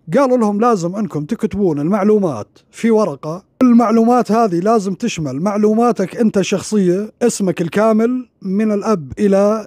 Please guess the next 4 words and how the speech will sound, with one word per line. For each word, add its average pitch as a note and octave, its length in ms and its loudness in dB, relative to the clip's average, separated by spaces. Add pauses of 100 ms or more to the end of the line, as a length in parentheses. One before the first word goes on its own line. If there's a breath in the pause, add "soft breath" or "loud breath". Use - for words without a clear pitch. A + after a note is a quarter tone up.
جد F3 340 0
الجد، G#3+ 460 2 (960 soft breath)
بالإضافة A3 680 0
إلى A3 520 0